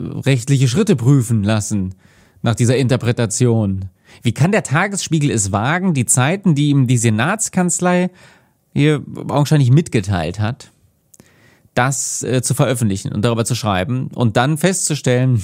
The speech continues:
<laughs> warte mal, das, was der Herr Wegner bei Welt T V gesagt hat, mit wem er alles gesprochen haben will, das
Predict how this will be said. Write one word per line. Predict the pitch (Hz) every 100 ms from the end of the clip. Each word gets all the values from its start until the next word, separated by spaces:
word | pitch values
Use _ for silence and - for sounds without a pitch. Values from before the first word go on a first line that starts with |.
| -
<laughs> | 120 - - - _ _ _ _
warte | 127 175
mal, | 107 78 - _ - - - _ -
das, | 101 -
was | 110 - - - -
der | - - 110
Herr | 104 101
Wegner | 123 170 156 131 120 131
bei | 113
Welt | 104 165
T | 220
V | - 131
gesagt | 110 104 98 107
hat, | 135 151 -
mit | 107
wem | 110 120
er |
alles | 107 110
gesprochen | 110 - 185 202
haben | 120 107
will, | 104 135 175 - _ _ _ _
das | - 107 - - -